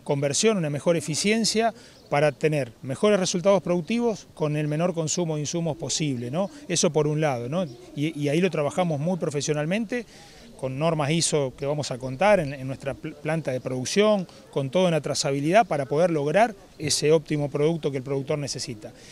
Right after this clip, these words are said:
Y por otra parte, todo lo que es el servicio de consignación de Hacienda, donde interactuamos entre la oferta y la demanda, buscando esto, ¿no? Buscando que el productor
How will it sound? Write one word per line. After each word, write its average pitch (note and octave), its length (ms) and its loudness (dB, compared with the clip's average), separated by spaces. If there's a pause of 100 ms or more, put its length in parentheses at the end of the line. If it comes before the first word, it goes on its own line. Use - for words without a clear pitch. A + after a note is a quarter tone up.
(120)
Y C#3+ 80 -6
por E3 120 4
otra G3+ 200 4
parte, G#3 260 4
todo F#3 160 0
lo F3 100 2
que D#3 60 -4
es - 120 -4
el E3 80 -2
servicio D#3+ 360 -2
de C#3 60 -4
consignación E3 640 -2
de E3 60 0
Hacienda, G3 500 -2 (360)
donde E3+ 440 2 (220)
interactuamos D#3 880 0
entre C#3 260 -6
la C#3+ 80 -2
oferta F3+ 380 2
y E3 40 0
la E3 120 0
demanda, F#3+ 520 -2 (320)
buscando E3+ 480 2
esto, C3+ 280 -4
¿no? F#3 100 0
Buscando C#3+ 500 -2
que D3 100 -4
el C3 80 -4
productor D#3+ 680 0